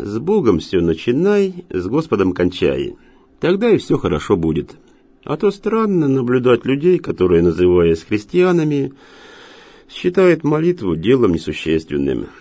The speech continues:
Кто же верует не только на словах, а по-настоящему, всегда найдёт время помолиться утром, вечером, да и днём вспомнить о Господе.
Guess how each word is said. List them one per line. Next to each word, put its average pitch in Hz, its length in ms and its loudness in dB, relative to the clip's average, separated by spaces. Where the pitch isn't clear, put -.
Кто 156 240 -2
же 170 120 0
верует 110 600 2
не 131 80 -2
только 147 240 -2
на 135 120 2
словах, 165 440 -4
а 82 80 -4
по-настоящему, 147 1040 -2
всегда 196 300 -2
найдёт 87 340 2
время 82 480 0
помолиться 127 560 -2
утром, 165 360 -2
вечером, 131 680 -2
да 175 80 0
и 156 140 4
днём 92 400 0
вспомнить - 640 -4
о 71 60 -2
Господе. 82 720 -2